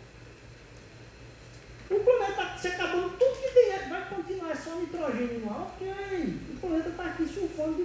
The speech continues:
boa. O que acontece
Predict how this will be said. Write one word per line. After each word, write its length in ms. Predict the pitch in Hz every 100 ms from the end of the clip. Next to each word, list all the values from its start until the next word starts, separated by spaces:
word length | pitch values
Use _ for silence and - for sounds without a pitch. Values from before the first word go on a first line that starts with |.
| 359
boa. 440 | 294 320 359 - - - - - - - - - - - - -
O 80 | -
que 80 | 381
acontece 1000 | 370 403 294 - 285 370 - - 196